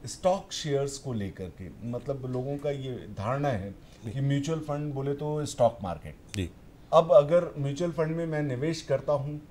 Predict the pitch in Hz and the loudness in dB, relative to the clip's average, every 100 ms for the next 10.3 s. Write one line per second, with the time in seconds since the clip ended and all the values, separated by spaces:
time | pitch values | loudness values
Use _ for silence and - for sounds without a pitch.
0 | - 90 - 160 - 156 151 139 139 139 | -6 -4 0 2 8 8 8 2 2 0
1 | 135 139 131 120 120 104 90 85 78 85 | -4 -4 -4 -6 -4 -4 -4 -4 -6 -8
2 | 82 113 107 - - 175 190 170 160 151 | -4 2 2 2 -4 0 0 0 -4 -4
3 | 175 - 165 135 139 151 - 120 92 - | -4 -8 -6 -6 -4 -4 -4 -6 -6 -10
4 | - - - 120 170 185 180 156 160 139 | -20 -20 -12 0 2 2 2 0 2 -2
5 | 147 127 - 123 123 95 113 127 113 101 | -4 -4 -2 2 2 2 -2 -4 -2 -2
6 | 95 - - 85 76 85 104 85 - - | -2 -4 -12 -10 -10 -6 -2 -2 -4 -14
7 | 170 165 160 156 190 156 165 160 170 196 | -6 -2 -2 -2 0 0 0 0 0 2
8 | 175 160 170 175 175 175 180 175 147 135 | 4 2 2 2 2 -2 -8 -4 -4 -2
9 | 165 151 151 156 160 123 117 147 156 - | -4 -4 -4 -2 -2 -2 -2 -2 -4 -4
10 | 123 117 143 | -4 -2 -4